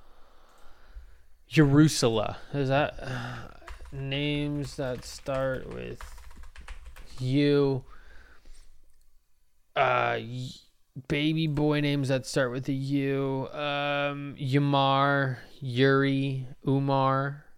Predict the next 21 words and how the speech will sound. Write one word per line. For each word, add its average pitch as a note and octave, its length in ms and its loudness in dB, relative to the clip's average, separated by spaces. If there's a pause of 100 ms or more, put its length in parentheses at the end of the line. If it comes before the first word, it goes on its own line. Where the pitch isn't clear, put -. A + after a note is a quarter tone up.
(640)
Okay, B2 380 2 (240)
these C#3 180 -6
are A2+ 180 -2
all A#2 180 -2
fucking A2+ 480 -8
crazy B2+ 420 -2
ass A2 240 -4
names. A#2 360 -8 (540)
Uzoma, C#3 880 0 (1000)
Ulrich, C#3+ 640 4 (1200)
uh, A#2+ 720 -2 (180)
Ulrich. C#3 920 0 (1400)
Okay, C3+ 580 -2
uh, B2 340 4
well, C3+ 100 6
I C#3 240 4
am, D3+ 320 4
uh, - 40 0
I C3 280 6
was E3 200 8
unprepared. D#3 800 6